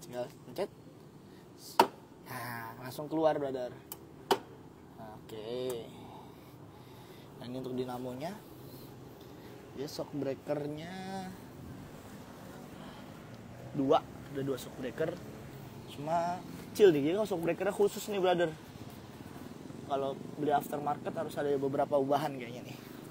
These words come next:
Nah, ini juga untuk, eh,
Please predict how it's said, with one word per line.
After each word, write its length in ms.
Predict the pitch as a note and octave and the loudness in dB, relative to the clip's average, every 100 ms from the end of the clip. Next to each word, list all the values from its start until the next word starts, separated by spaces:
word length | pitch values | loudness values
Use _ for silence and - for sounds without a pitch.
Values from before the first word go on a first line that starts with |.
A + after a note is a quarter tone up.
| - - - | -12 -12 -10
Nah, 80 | A#2 B2 | -8 -6
ini 80 | |
juga 480 | C3 C3+ B2 D3+ G3 - | 0 0 6 6 6 -6
untuk, 320 | C#3+ D3 C#3 - - - - - - | -2 2 2 0 -14 -14 -12 -12 4
eh, 760 | C#3+ D#3 D#3 D#3+ D#3 D#3+ D#3+ | 12 12 12 12 12 12 12